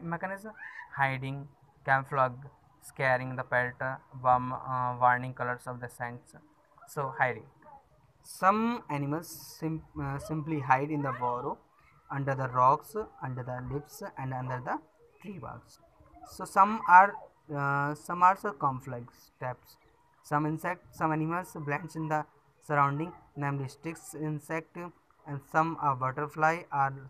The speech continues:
perfectly invisible, although they are, uh, still there. Some scare than a predator. Some animals, uh, scardy, uh, convince the predator that are the bigger and flies than they are really are.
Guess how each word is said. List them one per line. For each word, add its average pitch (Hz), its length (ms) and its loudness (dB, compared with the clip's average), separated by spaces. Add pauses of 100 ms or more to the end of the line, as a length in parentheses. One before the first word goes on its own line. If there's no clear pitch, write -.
perfectly 147 480 -6
invisible, 147 720 -4 (420)
although 165 480 -2
they 147 140 0
are, 147 220 4
uh, 175 120 -6
still 143 280 -10 (100)
there. 120 200 -12 (840)
Some 151 320 -4 (120)
scare 185 360 0
than 190 120 -2
a 190 40 -8
predator. 180 460 -4 (480)
Some 175 180 0
animals, 185 460 -2
uh, 208 120 -2
scardy, 160 540 -2 (100)
uh, 156 440 0 (880)
convince 160 440 2
the 165 180 -8
predator 147 460 -6 (380)
that 156 180 2 (160)
are 147 160 0
the 139 100 -6
bigger 131 480 -6
and 151 160 -6
flies 147 340 -8 (120)
than 151 240 -6 (400)
they 147 140 -4
are 160 180 4
really 135 320 -4
are. 147 180 0